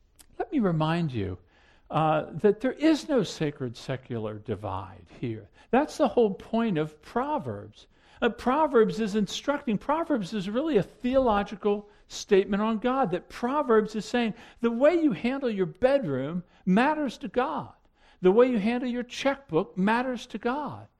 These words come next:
He has wisdom for you, by the way, if you're interested in there, on how you do this wisely. The way you handle your relationships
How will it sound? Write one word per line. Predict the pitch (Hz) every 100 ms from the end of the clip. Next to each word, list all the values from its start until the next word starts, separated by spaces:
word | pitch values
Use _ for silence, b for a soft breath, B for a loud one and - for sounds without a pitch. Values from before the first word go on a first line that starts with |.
| _
He | - 226
has | 262 185
wisdom | 156 262 262 240
for | 175 - 220
you, | 202 190 185 220 -
by | 151
the | 151 165
way, | 202 226 165 185 - b
if | - 180
you're | 180 185
interested | 226 - 151 - 160 - -
in | 220 240
there, | 110 110 151 b b b
on | - 160
how | 151 196
you | 196 202
do | 208
this | 214 202 -
wisely. | 202 214 254 - 107 _ b b b
The | 185
way | 208
you | 226
handle | 196 220 214
your | 220 220
relationships | 220 240 247 233 - 139